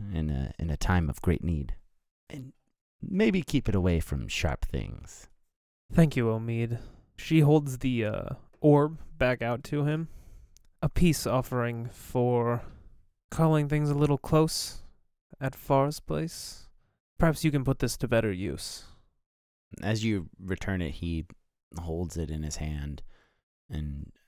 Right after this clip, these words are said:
Speaker 1: like, jiggles it around. I imagine, J D, it kind of, like, responds, right, to,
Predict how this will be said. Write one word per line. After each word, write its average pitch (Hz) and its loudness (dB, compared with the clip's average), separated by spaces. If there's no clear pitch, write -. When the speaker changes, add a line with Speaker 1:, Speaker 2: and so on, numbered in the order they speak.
Speaker 1:
like, 87 -4
jiggles 113 0
it 104 0
around. 110 0
I 110 4
imagine, 113 2
J 113 2
D, 117 4
it 85 -2
kind 120 4
of, 95 0
like, 98 2
responds, 87 0
right, 92 2
to, 85 0